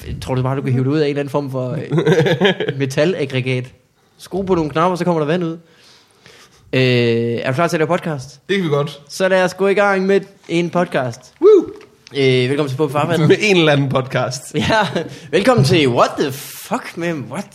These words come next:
Speaker 1: Nå, okay.
Speaker 2: Så laver vi den,
Speaker 1: Så
Speaker 2: åbenbart.
Speaker 1: bliver vi nødt til at lave den.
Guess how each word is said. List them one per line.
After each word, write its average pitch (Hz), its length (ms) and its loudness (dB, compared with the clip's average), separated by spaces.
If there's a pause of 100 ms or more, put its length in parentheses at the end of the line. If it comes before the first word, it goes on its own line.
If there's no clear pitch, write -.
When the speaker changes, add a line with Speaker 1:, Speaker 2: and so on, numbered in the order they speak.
Speaker 1:
Nå, 135 120 -10
okay. 139 320 -8 (480)
Speaker 2:
Så - 120 -2
laver 160 180 6
vi 131 160 0
den, 127 80 2
Speaker 1:
Så 127 60 0
Speaker 2:
åbenbart. - 200 0
Speaker 1:
bliver 247 100 2
vi 262 80 2
nødt 262 120 2
til 285 80 2
at 285 60 0 (200)
lave 165 160 0
den. - 100 -6